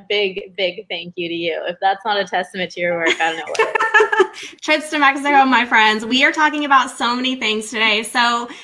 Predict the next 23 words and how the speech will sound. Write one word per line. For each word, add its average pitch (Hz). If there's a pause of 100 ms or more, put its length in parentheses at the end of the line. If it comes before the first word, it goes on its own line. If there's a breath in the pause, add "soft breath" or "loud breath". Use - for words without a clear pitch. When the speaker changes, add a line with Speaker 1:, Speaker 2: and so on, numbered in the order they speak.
Speaker 2:
for 294
everyone 349
who 330
is 294
just 262
now 262
joining 233
us, 220
Jackie 247
is 247
our 220
resident 220
tapping 202
coach 202
inside 196
the 190
C 190
E 196
O 226
Shift, 240
which 208
is 202
a 208